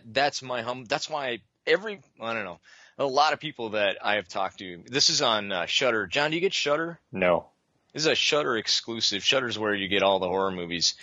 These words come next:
Speaker 2: Yeah.
Speaker 1: Uh, it's a, actually, it's not a bad subscription if you like horror. Most of the stuff they got on there is pretty fucking good. Uh, and so this is a horror exclusive, and a friend of mine said you should.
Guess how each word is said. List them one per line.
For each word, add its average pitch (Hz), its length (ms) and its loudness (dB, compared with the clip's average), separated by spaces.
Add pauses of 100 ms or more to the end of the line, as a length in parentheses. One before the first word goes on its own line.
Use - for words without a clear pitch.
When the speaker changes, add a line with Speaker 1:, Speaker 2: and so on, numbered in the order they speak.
(120)
Speaker 2:
Yeah. 90 180 4
Speaker 1:
Uh, 95 300 2 (140)
it's 123 240 0
a, 110 260 2
actually, 135 280 -2
it's 107 140 -6
not 113 160 -4
a - 20 -6
bad 98 420 2
subscription 127 600 -4
if 98 120 -6
you 92 120 0
like 90 160 2
horror. 120 280 2
Most 107 300 0
of 104 40 0
the 95 40 2
stuff - 240 2
they 87 120 -2
got 87 120 2
on 101 120 2
there 98 120 -2
is 82 80 -6
pretty 80 360 -10 (120)
fucking 78 380 -4
good. 127 280 4 (400)
Uh, - 380 0 (160)
and 92 240 -2
so 101 120 2
this 98 200 4
is 90 220 -2 (160)
a 95 80 2
horror 101 400 4 (240)
exclusive, 131 640 2
and 85 260 -4 (300)
a - 140 -10
friend 107 180 2
of 107 80 2
mine 104 200 2
said 98 200 2
you 90 60 -8
should. 82 220 -6